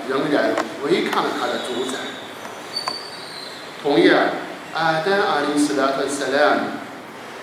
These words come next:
他忘记了，因此他的子孙也忘记了。了解到人类所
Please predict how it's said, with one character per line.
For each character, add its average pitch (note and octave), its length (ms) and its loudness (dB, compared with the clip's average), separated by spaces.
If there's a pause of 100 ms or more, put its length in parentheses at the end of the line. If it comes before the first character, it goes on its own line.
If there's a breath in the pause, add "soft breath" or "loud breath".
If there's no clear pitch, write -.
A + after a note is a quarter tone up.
(140)
他 G#3 140 2
忘 A3 360 4
记 E3 260 -2
了， - 180 -2 (840)
因 F#3 300 2
此 - 280 -4 (460)
他 F3 180 2
的 G3 100 0
子 B2 280 -6
孙 A3 440 4 (500)
也 C3 240 -6
忘 C#3+ 260 0
记 - 100 -6
了。 - 180 -10 (2000)
了 D3 260 6
解 F#3+ 120 4
到 E3 280 4
人 G3 280 4
类 G#3 260 4
所 C#3+ 240 2